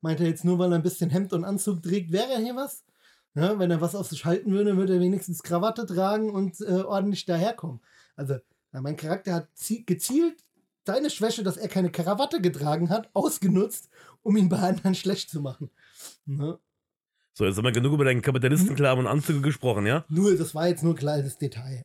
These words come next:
Speaker 1: ja.
Speaker 2: Also, ich finde immer so, der erste Gedanke ist,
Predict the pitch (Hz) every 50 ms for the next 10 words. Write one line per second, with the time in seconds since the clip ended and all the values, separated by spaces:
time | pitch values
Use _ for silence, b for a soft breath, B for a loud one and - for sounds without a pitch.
0 | _ - 156 139 143 151 - _ _ _ _ _ _ _ _ _ _ _ _ _
1 | _ _ _ _ _ _ _ _ _ _ _ _ _ _ _ b b b b b
2 | b b b b b b _ _ _ - - 165 160 - - - 123 113 101 101
3 | 107 110 101 98 90 76 - _ _ _ _ _ _ _ _ _ _ _ _ _
4 | _ _ _ _ - 143 139 - - 165 165 160 156 156 151 143 131 143 131 113
5 | 139 160 156 - 147 139 123 117 117 107 104 90 98 98 - - _